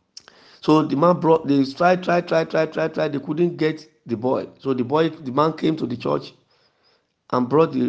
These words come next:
request. We are about to finish the service on that day that they whispered to me that somebody is in the church and they are under distress, that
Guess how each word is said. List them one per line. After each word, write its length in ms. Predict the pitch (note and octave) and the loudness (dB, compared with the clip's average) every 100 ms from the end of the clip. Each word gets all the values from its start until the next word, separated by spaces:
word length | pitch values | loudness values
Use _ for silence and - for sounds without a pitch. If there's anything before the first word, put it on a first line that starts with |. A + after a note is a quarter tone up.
| - | -2
request. 400 | D3 - G2+ - _ _ | -4 -2 -6 -6 _ _
We 160 | C3+ C#3+ | -2 0
are 100 | C3+ | 2
about 220 | E3+ F#3+ | 0 -2
to 80 | C#3+ | -6
finish 300 | - D#3+ D#3+ | -4 -2 -2
the 80 | B2+ | -2
service 400 | D3 C#3+ D3+ - _ | -2 0 -2 -8 _
on 140 | C3 | -6
that 180 | A#2+ B2+ | -2 -4
day 240 | A#2 G#2+ - | -4 -8 -10
that 280 | C#3 A#2+ - _ _ _ | -6 -6 -6 _ _ _
they 100 | A#2 | -2
whispered 420 | B2 D3+ - D3+ | 0 -2 0 -2
to 80 | C3+ | -2
me 260 | A#2+ A#2 - - _ _ _ | -4 -6 -8 -20 _ _ _
that 160 | A#2 A2+ | -2 -2
somebody 280 | C#3+ D3+ D3+ | 0 -2 -2
is 80 | A#2+ | -4
in 80 | |
the 80 | G#2 | -8
church 360 | G2+ B2 B2 - _ _ _ _ | -4 -2 -2 -6 _ _ _ _
and 360 | A#2+ A2 A2 - _ _ _ _ | -4 -4 -4 -12 _ _ _ _
they 100 | A#2 | -2
are 300 | A2+ A2 G#2 - - - _ _ _ _ - | 0 0 -2 -10 -20 -20 _ _ _ _ -2
under 260 | C3 C3+ | 0 2
distress, 520 | B2 B2 A#2+ - F#2 - | 2 0 0 -4 -4 -4
that 320 | A2 G2+ | -6 -6